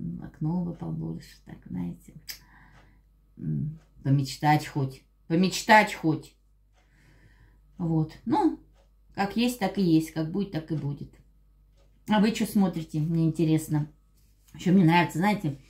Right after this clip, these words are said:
показывает где-то в горах, я не знаю, где это. М. Ну, пишут не по-русски, ну, где-то вот в горах, может быть, Закавказье, может быть, где-нибудь в Карпатах. Там не русские надписи, может, Азербайджан, может, Армения,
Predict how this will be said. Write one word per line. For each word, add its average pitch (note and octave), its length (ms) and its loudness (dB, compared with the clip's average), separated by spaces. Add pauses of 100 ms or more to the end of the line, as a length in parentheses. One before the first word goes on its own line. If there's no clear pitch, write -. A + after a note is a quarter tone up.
(480)
показывает D#3+ 640 2 (500)
где-то E3 280 0
в D#3 80 0
горах, C4+ 460 6
я B3 200 -2
не G#3+ 60 -4
знаю, D#3+ 340 2
где C#3+ 220 -2
это. C#3+ 260 -8 (540)
М. D3+ 520 4 (2500)
Ну, A3 140 0
пишут - 260 -6
не F3+ 60 2
по-русски, F3 500 0
ну, G3 120 2
где-то B3 240 -2
вот F#3+ 140 -2
в E3 40 0
горах, F3 400 2
может A3 220 -2
быть, D#3 140 -4
Закавказье, F3 720 -2
может F#3 240 0
быть, D3+ 120 -2
где-нибудь D3+ 300 2
в - 80 -18
Карпатах. F#3 720 0 (260)
Там G#3+ 160 0
не B3 100 4
русские F#3+ 340 -2
надписи, D#3 400 -4
может, F3+ 320 -2
Азербайджан, E3 800 0
может, G#3 240 -4
Армения, D#3+ 640 2